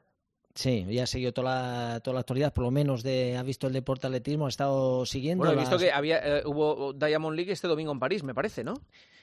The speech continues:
Speaker 1: Sí, ah, bueno, ha habido a París y fíjate, yo lo he estado mirando, lo he estado viendo y te acuerdas que habla-, hablamos de la final a tres de, eh, en el triple salto, en
Speaker 2: Ah,
Speaker 1: la
Speaker 2: sí,
Speaker 1: jabalina,
Speaker 2: sí,
Speaker 1: y
Speaker 2: sí.
Speaker 1: lo he estado viendo, además a,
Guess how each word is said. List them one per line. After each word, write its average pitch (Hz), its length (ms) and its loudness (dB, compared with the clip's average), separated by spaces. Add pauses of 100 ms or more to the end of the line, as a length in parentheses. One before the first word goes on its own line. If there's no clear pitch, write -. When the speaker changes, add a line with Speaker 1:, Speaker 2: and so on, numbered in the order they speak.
(120)
Speaker 1:
Sí, 185 500 0
ah, 160 40 0
bueno, 156 220 -2
ha 120 180 -8
habido 120 1040 -2
a 107 120 -14
París 156 540 0
y 120 300 -2
fíjate, 156 300 -4
yo 156 80 0
lo 180 40 -2
he 165 40 -4
estado 185 160 -2
mirando, 202 480 -2
lo 135 120 0
he - 80 -6
estado 147 220 -2
viendo 175 160 0
y 185 60 0
te 147 60 -2
acuerdas 143 280 -4
que 151 60 -4
habla-, 147 200 -2
hablamos 139 360 -4
de 139 40 -4
la 127 100 -2
final 127 280 -4
a 113 80 -6
tres 131 380 -2
de, 110 580 -4
eh, 104 480 -8
en 101 100 -8
el 101 140 -8
triple 117 300 -4
salto, 131 600 -2
en 131 60 -2
Speaker 2:
Ah, 143 80 0
Speaker 1:
la 113 100 -2
Speaker 2:
sí, 123 60 0
Speaker 1:
jabalina, 139 420 -2
Speaker 2:
sí, 139 120 -4
Speaker 1:
y - 20 0
Speaker 2:
sí. 127 60 0
Speaker 1:
lo 147 60 2
he 170 40 2
estado 165 200 -2
viendo, 180 380 -2
además 135 320 -4
a, 110 280 -6